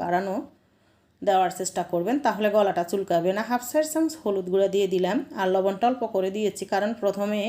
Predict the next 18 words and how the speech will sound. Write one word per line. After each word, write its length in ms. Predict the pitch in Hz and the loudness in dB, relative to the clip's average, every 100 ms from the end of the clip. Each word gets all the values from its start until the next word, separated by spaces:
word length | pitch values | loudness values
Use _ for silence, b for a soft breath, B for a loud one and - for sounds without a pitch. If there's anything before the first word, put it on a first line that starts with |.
| 254 | -4
সেদ্ধতে 420 | - 208 180 185 202 | -4 -2 0 2 0
আমি 140 | 202 | 0
লবণ 260 | 202 190 175 | 2 2 2
আর 100 | 165 | 0
হলুদ 260 | 170 165 170 | -2 -4 -4
দিয়েছি। 440 | 165 175 170 - 220 - B B B B B B | -2 -2 -4 -6 -6 -6 B B B B B B
ঝালটা 400 | 196 233 254 269 | -6 -2 -2 -2
যে 120 | 262 277 | -2 -2
যেমন 240 | 226 214 240 | -2 -2 -4
খাবেন 320 | - 240 269 | -4 -2 2
বাড়িয়ে 320 | 233 180 180 180 | 2 2 2 0
কমিয়ে 340 | 180 185 175 | 0 -2 0
নেবেন। 260 | 170 165 262 | -2 0 0
তবে 200 | 269 196 | 2 2
আমি 180 | 180 185 208 | 2 0 -4
এখানে 300 | 208 202 190 | -6 -6 -4
লতি 340 | 233 208 190 190 170 | -2 -2 -2 -4 -2
বা 140 | 175 | 2